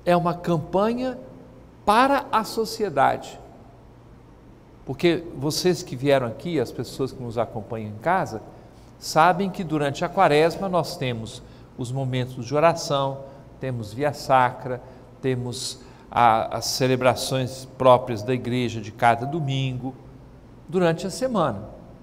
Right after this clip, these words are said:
e também nos domingos. Mas nós temos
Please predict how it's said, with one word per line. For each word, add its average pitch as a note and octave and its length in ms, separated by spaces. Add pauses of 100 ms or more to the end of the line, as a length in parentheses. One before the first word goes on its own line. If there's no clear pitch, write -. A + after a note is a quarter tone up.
(560)
e C#3 60
também A#2 340
nos C3+ 160
domingos. G3 720 (880)
Mas C#3+ 240
nós A3 240
temos C#3 440